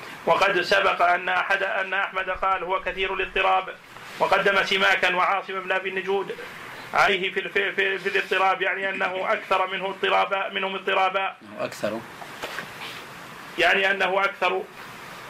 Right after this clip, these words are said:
Speaker 1: منه اضطراب، منهم اضطرابا. وقال أحمد: "حدثنا سفيان، سمعت عبد الملك بن، ابن، عبد الملك بن،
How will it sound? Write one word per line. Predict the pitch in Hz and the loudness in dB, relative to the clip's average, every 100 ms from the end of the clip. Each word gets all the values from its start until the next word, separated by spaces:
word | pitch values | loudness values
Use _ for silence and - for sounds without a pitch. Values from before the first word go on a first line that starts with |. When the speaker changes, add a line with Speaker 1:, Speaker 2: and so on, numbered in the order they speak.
| - - 165 | -16 -8 0
Speaker 1:
منه | 196 196 | 4 4
اضطراب، | 196 190 190 185 | 4 2 4 2
منهم | 185 202 190 | 0 -2 -2
اضطرابا. | 190 190 190 190 196 185 - - - - | 0 2 4 4 4 0 -4 -18 -18 0
وقال | 170 196 202 | 4 6 6
أحمد: | 202 196 190 | 6 4 0
"حدثنا | 190 190 190 190 190 | 0 0 0 0 -2
سفيان، | 185 196 196 180 | -2 0 0 0
سمعت | 190 208 196 | -2 -2 0
عبد | 190 190 | -2 -2
الملك | 202 196 185 | -2 -4 -4
بن، | 185 196 | -6 -4
ابن، | 202 180 202 - - - - - | -4 0 2 0 -2 -14 -14 0
عبد | 185 185 | 2 4
الملك | 202 202 190 196 | 4 4 2 -2
بن، | 196 202 - | -4 -4 -6